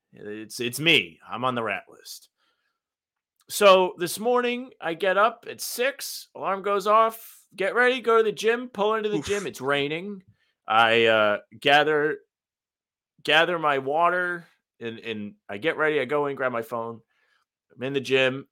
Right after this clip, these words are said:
Speaker 1: I do sit down at the little rowing station. It's not the rowing machine. It's the one with the weights. That's how you get big.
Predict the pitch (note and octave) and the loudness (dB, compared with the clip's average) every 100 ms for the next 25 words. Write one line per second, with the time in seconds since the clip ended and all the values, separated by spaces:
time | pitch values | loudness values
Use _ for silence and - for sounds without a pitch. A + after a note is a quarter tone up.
0 | - A2 A2+ C3+ C#3+ C3+ C3 - F#3+ F#3 | -4 -2 -2 -2 -2 -2 -8 -6 -6 0
1 | E3 D#3+ D3+ C#3+ C3+ C#3+ A#2 B2+ C#3 C#3 | 2 2 0 -2 -2 -2 0 2 2 2
2 | C#3 C3 - A#2+ A2+ A2+ A2 G#2+ B2+ A#2+ | -4 -8 -4 -4 -4 -8 -10 -10 -8 -6
3 | C3 C3 C3 - D3+ A#2+ G#2 G#2 A2+ A2+ | -6 -4 -6 -4 -2 -2 -4 -6 -8 -8
4 | B2 B2 A2 G2 - - - - G#2+ G2+ | -6 -4 -4 -4 -8 -14 -16 -16 -14 -10
5 | G2+ A2+ G#2+ F#2+ E2+ G2 G#2 | -8 -8 -8 -10 -10 -14 -20